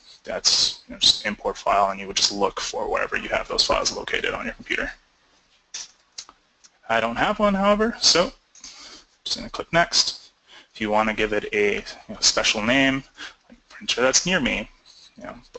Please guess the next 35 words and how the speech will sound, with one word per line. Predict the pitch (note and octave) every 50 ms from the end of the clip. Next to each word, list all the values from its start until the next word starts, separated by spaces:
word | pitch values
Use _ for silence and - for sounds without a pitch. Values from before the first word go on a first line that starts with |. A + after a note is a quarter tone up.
| _ -
plotter | - C3 C3+ C3 A2+ G#2+
that's | G#2 G#2+ - -
near | - G#2+ G2+
me, | G2+ G#2 G#2 G#2 -
plotter | - - F#2+ G2 G#2 A2 G#2+
that's | A2+ A#2 A2+ - -
on | B2 A2+ A#2
the | A#2 A#2+
other | A#2+ A#2+ A2+
side | - - A#2+ B2
of | B2
the | C3
room, | C3 C#3+ C#3 A2 G2 A2+ - - - - - _ _ -
go | - G#2+ G2+
ahead | G2+ A2 G#2+
and | G#2 G#2+
do | A2
that | G#2 A2 G#2+
here. | - C#3+ D3 D3+ D3 - - - - - _ _ - - - - - _ _ _ _ _ - - - - - - - _ _ _ _ _ _ _ _ _ _ _ - _ _ _ _ _ _ _ _ _ _ _ _ _ _ _ _ _ _ _ _ _ _ _ _ _ _ _ _ _ _ _ - -
And | A2+
then | C#3+ D#3+ D#3 D3+ D3+ D3 - - _ _ _
when | - A#2+ A2+ A#2+
you're | A#2+ A2+
finishing | - - E3 E3 - - E3 C3+
up, | A2 A2 - - - - - - - _ _ _ _ _ _ - - - - _ _ -
you're | - A2 G#2+
gonna | A#2 A2 A2
notice | G#2+ G#2 G#2 G#2 G#2 G#2+ - - -
that | - G2+ G2 G2 - -
you | B2 G#2 G#2 G#2
have | - - G2+ G2+ G2 F#2+ -
the | - F#2+ G2 G2
calibrate | - - - G2 G2 G2 F#2+ - G2 F#2 F#2 -
plotter | - - G2 F2+ F2+ G2+ G2 -
option. | F2 - - - -